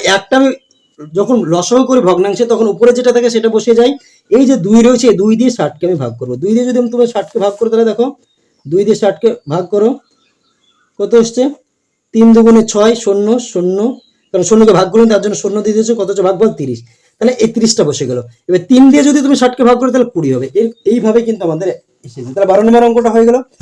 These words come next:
এবার আমরা দেখে নেবো তেরো নম্বর অঙ্ক। তেরো নম্বর অঙ্কতে কি রয়েছে দেখো, কি রয়েছে তেরো নম্বর অঙ্কটা তোমরা ভাই বই থেকে লক্ষ্য করো যে রুট একের ষোলো, কমা, রুট একের পঁচিশ, কমা, রুট একের ছত্রিশ, কমা, রুট একের ঊনপঞ্চাশকে মানের অধক্রমে সাজায়। অধক্রমে মানে হচ্ছে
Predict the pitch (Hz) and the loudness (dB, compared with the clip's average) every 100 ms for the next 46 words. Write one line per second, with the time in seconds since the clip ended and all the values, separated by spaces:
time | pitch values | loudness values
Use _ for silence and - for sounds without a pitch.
0 | - _ 175 226 254 247 233 254 254 247 | -20 _ 0 4 4 4 2 2 0 0
1 | 160 151 131 127 120 113 117 _ _ - | -4 -4 -6 -8 -12 -16 -20 _ _ -4
2 | 196 240 262 262 254 262 - 254 262 262 | 2 4 4 4 2 0 -2 -2 -2 0
3 | 247 269 320 - _ _ _ _ _ _ | 0 0 -4 -8 _ _ _ _ _ _
4 | _ _ _ - 240 269 262 233 247 254 | _ _ _ -6 -2 -2 0 2 2 2
5 | 254 254 247 254 254 - - 185 226 214 | 2 0 0 0 -2 -2 0 0 2 2
6 | 233 247 254 233 254 254 269 233 247 156 | 2 0 -2 0 0 0 -2 0 -2 -2
7 | 180 226 190 202 220 - 208 220 247 285 | -2 -2 -2 -4 -6 -6 -6 -2 -2 -2
8 | _ _ _ _ 175 170 196 220 180 185 | _ _ _ _ -8 -4 -4 -2 -2 -2
9 | 165 190 180 185 220 247 - 165 156 180 | -6 -8 -8 -8 -8 -10 -12 -10 -6 -4
10 | 226 - _ _ - 143 185 - 370 370 | -6 -12 _ _ -12 -6 -4 -4 -6 -6
11 | - - 208 - 175 170 160 180 156 180 | -8 -8 -12 -8 -6 -4 -4 -6 -6 -6
12 | 160 165 165 170 180 196 160 180 143 147 | -6 -6 -8 -12 -10 -8 -4 -4 -4 -2
13 | 196 196 170 156 135 127 160 226 247 262 | -4 -2 -4 -4 -8 -6 0 0 0 2
14 | 254 247 240 240 233 220 220 180 254 254 | 4 2 0 -2 -2 -2 -4 -4 -2 0
15 | 254 220 196 180 233 | 0 -2 -2 -2 -4